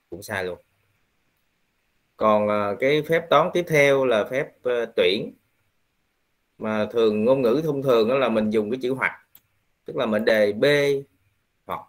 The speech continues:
Q. Đúng không? B hoặc Q. Mình gọi là mệnh đề tuyển của B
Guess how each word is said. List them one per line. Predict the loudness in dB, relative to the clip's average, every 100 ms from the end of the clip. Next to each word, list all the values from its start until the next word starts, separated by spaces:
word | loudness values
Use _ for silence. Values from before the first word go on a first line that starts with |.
| -2
Q. | 0 0 -4 _ _ _ _ _ _ _ _ _ _ _
Đúng | -8
không? | -8 -10 _ _
B | 4 4 4
hoặc | -6 -6
Q. | -8 -8 _ _ _ _ _ _ _ _ _ _ _ _ -10
Mình | -4
gọi | -2
là | -2
mệnh | -2 0
đề | 2 0
tuyển | -2 -4 -4
của | -4
B | 4